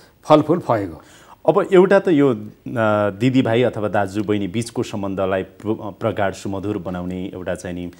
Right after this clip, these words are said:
Speaker 2: अ, चाड भयो। त्यो
Speaker 1: अँ।
Speaker 2: आफ्नो पाटोमा आफ्नै महत्त्व छँदैछ। त्यो बाहेक अरू धार्मिक महत्त्वलाई छोडौँ आज।
Speaker 1: अँ।
Speaker 2: सामाजिक महत्त्वको कुरा गर्दा जस्तो काग तिहार, कुकुर तिहार अथवा गाई तिहार अथवा गोरु तिहार हामी जसरी मनाउँछौँ नि,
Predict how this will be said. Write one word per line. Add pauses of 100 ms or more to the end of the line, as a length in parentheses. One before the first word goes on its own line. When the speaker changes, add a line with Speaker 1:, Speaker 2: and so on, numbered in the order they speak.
(340)
Speaker 2:
अ,
चाड
भयो।
त्यो
Speaker 1:
अँ।
Speaker 2:
आफ्नो
पाटोमा
आफ्नै
महत्त्व
छँदैछ।
त्यो
बाहेक (280)
अरू
धार्मिक
महत्त्वलाई
छोडौँ
आज।
Speaker 1:
अँ।
Speaker 2:
सामाजिक
महत्त्वको
कुरा
गर्दा
जस्तो
काग
तिहार,
कुकुर
तिहार
अथवा
गाई
तिहार
अथवा
गोरु
तिहार (320)
हामी
जसरी
मनाउँछौँ
नि,